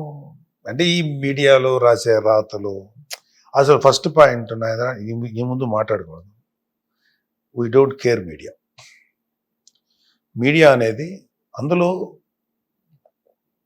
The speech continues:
ఇప్పుడు నీలాంటి, నీకు ఎందుకు ఇంటర్వ్యూ ఇచ్చిందో చెప్తాను చూడు.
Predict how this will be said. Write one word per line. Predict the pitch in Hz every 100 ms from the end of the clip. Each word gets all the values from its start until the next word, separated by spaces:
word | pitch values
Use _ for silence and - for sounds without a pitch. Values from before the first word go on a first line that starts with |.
| _ _ _ _ _ _ _ _ _
ఇప్పుడు | _ 120
నీలాంటి, | 135 165 170 160 139
నీకు | 143 139
ఎందుకు | 170 214
ఇంటర్వ్యూ | 165 170 139
ఇచ్చిందో | - 120
చెప్తాను | 98 - - 82
చూడు. | _